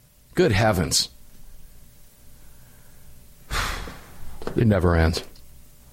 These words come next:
So what hap-, what's, uh, you know, Atlanta's not far from me. What happened in Atlanta? Since we're doing this live deal here, let's go to, uh, my Fox Atlanta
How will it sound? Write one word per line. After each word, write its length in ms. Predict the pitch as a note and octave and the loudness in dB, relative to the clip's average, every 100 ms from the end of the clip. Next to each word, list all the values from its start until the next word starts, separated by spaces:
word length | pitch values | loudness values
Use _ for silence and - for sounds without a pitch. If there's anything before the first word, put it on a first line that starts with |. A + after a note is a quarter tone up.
| - - - - - - - - | -20 -16 -16 -14 -14 -16 -12 -2
So 180 | - | 0
what 140 | D#3 F#3+ | 2 2
hap-, 140 | F3+ | 2
what's, 220 | F3 G#3 | 2 0
uh, 360 | A#3 G#3+ F#3+ C3 | 2 2 4 4
you 100 | E3+ | 4
know, 220 | F#3 B2+ C3+ - - | 4 4 2 -2 0
Atlanta's 500 | C#3+ B2+ D#3 D#3+ G2 | 0 2 2 2 2
not 180 | G#2 - | 0 2
far 200 | G#2 F#2 | 2 2
from 200 | - F2+ | 2 4
me. 220 | F2+ A#2+ - - - - - - - - - - - - - | 4 2 -2 -20 -20 -20 -20 -20 -20 -20 -20 -20 -20 -14 0
What 140 | A2+ | 4
happened 320 | C#3+ C#3+ C3 | 4 4 4
in 100 | A#2 | 4
Atlanta? 500 | G#2+ A2 G#2+ G2+ - - G#2 | 4 4 4 2 0 -4 -4
Since 280 | - A2+ - | 0 0 2
we're 140 | G#2 | 2
doing 300 | F2+ G#2+ G#2 | 4 4 6
this 180 | G2 F2+ | 4 2
live 380 | G2 G2 F#2+ D#2+ | 2 4 2 2
deal 260 | F#2+ A2+ F2 | 2 4 4
here, 360 | E2+ E2 E2 - - - - - | 4 4 2 -2 -20 -20 -20 -12
let's 180 | - A#2+ | -2 -2
go 200 | - B2 | 2 2
to, 260 | G#2 G2 F2+ | 4 4 4
uh, 300 | F#2 F2+ F2 - - - - | 4 4 2 -2 -18 -16 -4
my 220 | A2+ A2+ | 2 2
Fox 400 | - F#2+ F2+ - | 2 2 2 2
Atlanta 460 | - D3 D#3+ F2+ | 0 2 2 0